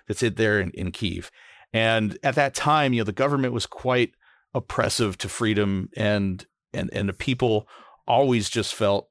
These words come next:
it was standard. Like, they were always getting ripped off by the government. They were always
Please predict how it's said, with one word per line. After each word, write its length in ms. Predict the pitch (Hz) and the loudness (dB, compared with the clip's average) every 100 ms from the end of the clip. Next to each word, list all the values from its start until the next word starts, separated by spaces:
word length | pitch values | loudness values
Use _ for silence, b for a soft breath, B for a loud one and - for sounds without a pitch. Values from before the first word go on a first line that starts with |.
| _ | _
it 160 | 131 | -4
was 200 | 110 104 | -2 -4
standard. 460 | 98 - 160 180 104 | -4 -4 -2 -2 -2
Like, 140 | 98 | -4
they 120 | 92 117 | 0 2
were 120 | 123 | 2
always 280 | 123 135 117 | 2 2 2
getting 260 | 117 104 | 0 0
ripped 240 | 101 110 101 | 0 0 0
off 340 | 92 90 - | 0 -2 -4
by 100 | - | -6
the 100 | 95 | -4
government. 380 | 95 92 92 92 | -2 -2 -2 -6
They 80 | 98 | -6
were 140 | 87 | -4
always 440 | 95 101 98 95 | 0 0 0 -4